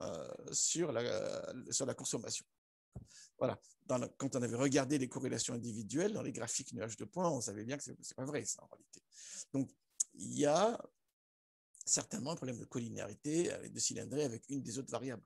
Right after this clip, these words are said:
ou avec plusieurs variables, par ailleurs, hein. Bon, on sait que c'est puissance, puisqu'on a vu les graphiques, par ailleurs, hein, rappelez-vous ça, hein. Cylindrée et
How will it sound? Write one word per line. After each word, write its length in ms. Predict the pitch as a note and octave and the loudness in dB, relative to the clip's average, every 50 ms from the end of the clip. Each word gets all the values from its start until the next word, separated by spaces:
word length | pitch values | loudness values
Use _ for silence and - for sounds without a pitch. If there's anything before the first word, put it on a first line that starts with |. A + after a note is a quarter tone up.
| _ | _
ou 180 | - F3+ F3 D#3+ | -4 0 2 2
avec 200 | - D3+ D#3+ - | 2 2 -2 -6
plusieurs 260 | - C3+ B2+ C3 B2+ | -4 -4 -2 -2 -2
variables, 420 | G#2+ A2+ A2 A#2 D3 C#3+ G#2 F#2 - - | -4 -6 -4 -2 -2 -2 -2 -4 -12 -14
par 140 | F#2 - - | -14 -14 -14
ailleurs, 240 | - - - - - - | -14 -16 -16 -18 -16 -16
hein. 100 | - - _ _ - - - _ | -16 -16 _ _ -20 -20 -20 _
Bon, 120 | - - - _ _ | -16 -16 -16 _ _
on 40 | - | -10
sait 120 | - - | -8 -4
que 80 | C3+ - | -2 -4
c'est 80 | - - | -4 -4
puissance, 480 | - - - - - - - - - _ _ _ _ _ _ _ _ _ _ - | -4 -6 -6 -6 -6 -8 -14 -14 -14 _ _ _ _ _ _ _ _ _ _ -8
puisqu'on 240 | - - - A2 G#2+ | -8 -6 -6 -6 -8
a 20 | |
vu 140 | G2 G#2+ A#2+ | -6 -6 -6
les 80 | A#2 - | -6 -6
graphiques, 360 | - - - - - - - - | -6 -8 -8 -8 -8 -10 -10 -16
par 120 | - - | -12 -10
ailleurs, 240 | F#2+ G2 G2+ F#2+ F2 | -10 -8 -8 -10 -12
hein, 60 | F2 F2+ | -14 -16
rappelez-vous 340 | - - - - A2 - - | -16 -16 -14 -14 -12 -4 0
ça, 240 | - - B2+ G2+ F2 G2+ | 2 2 2 2 -4 -8
hein. 120 | B2 D3+ - _ _ _ - - - - - - _ _ | -10 -10 -10 _ _ _ -20 -20 -20 -20 -20 -20 _ _
Cylindrée 800 | - - - - - - - - E2+ G2+ G#2 G2 G#2+ A#2 A#2 A2 - | -4 -2 0 2 2 0 0 -4 -6 -6 -6 -6 -4 -2 -2 -4 -4
et 120 | - - | -6 -14